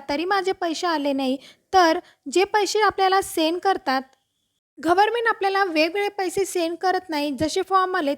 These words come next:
तसे आपल्याला महिन्याचे सेंड करतात, म्हणून त्यांनी यावेळेस मागच्या महिन्यात आपल्याला पंधरा तारखेच्या आधी पैसे सेंड केलेले होते, म्हणून बाकीच्यांचे पैसे राहून गेलेत.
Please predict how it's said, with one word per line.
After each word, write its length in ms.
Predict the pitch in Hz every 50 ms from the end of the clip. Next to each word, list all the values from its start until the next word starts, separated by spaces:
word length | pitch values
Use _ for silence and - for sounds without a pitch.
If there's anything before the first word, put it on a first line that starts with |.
| - -
तसे 180 | 311 311 - 370
आपल्याला 340 | 349 330 339 339 339 339
महिन्याचे 460 | 330 302 294 277 277 311 330 330 - 370 -
सेंड 280 | - - 330 320 311 330
करतात, 400 | - 359 339 330 339 - 262 269 - 302
म्हणून 260 | 302 320 330 359 359
त्यांनी 380 | - 370 349 302 269 262 269 277 - - _ _ _ _ -
यावेळेस 720 | 294 302 320 359 381 370 339 294 269 254 262 262 - - 330
मागच्या 320 | 320 294 - - 427 453
महिन्यात 380 | 453 453 427 403 392 392 - 403
आपल्याला 400 | 381 381 - 381 381 349 311 311
पंधरा 400 | - - 330 302 302 370 381 392
तारखेच्या 520 | 392 415 403 392 - 403 392 392 415 392
आधी 220 | 381 370 320 330
पैसे 360 | 311 - 320 294 294 - 349 330
सेंड 260 | - 381 370 370 349 -
केलेले 280 | 381 359 359 370 370
होते, 200 | 370 359 - 311
म्हणून 280 | 285 294 330 359 359 330
बाकीच्यांचे 560 | 320 294 - - 330 - 392 392 359 - 381
पैसे 400 | - - 302 277 - - 381 415
राहून 340 | - 349 311 277 269 269 277
गेलेत. 340 | 285 277 269 269 262 254